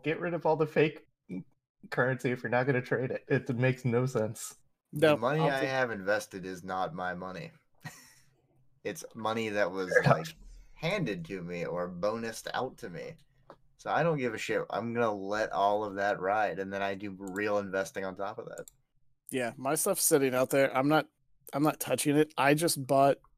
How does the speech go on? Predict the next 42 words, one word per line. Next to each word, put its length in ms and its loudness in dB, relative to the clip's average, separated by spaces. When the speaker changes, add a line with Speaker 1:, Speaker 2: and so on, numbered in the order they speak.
Speaker 3:
Dogcoin 560 2
because 240 -2
it's 160 0
so 340 2
cheap 400 2
that 160 4
I 100 6
had 380 8
a 60 4
little 260 4
bit 120 6
of 80 2
change 400 2
Speaker 2:
<laughs> 20 0
You 60 10
Speaker 3:
left 100 8
Speaker 2:
got, 120 8
like, 100 10
a 40 8
Speaker 3:
over 160 8
that 80 4
I 60 6
Speaker 2:
dollar 220 10
sitting 280 -6
left 240 -4
over. 260 0
<laughs> 60 -20
Speaker 3:
Yeah, 180 12
I 40 12
was 120 10
like, 120 8
"I 60 10
can't 300 6
buy 160 12
any 160 8
stock 320 8
that 100 6
I 80 10
want 300 2
with 160 -2
this, 180 2
so 440 4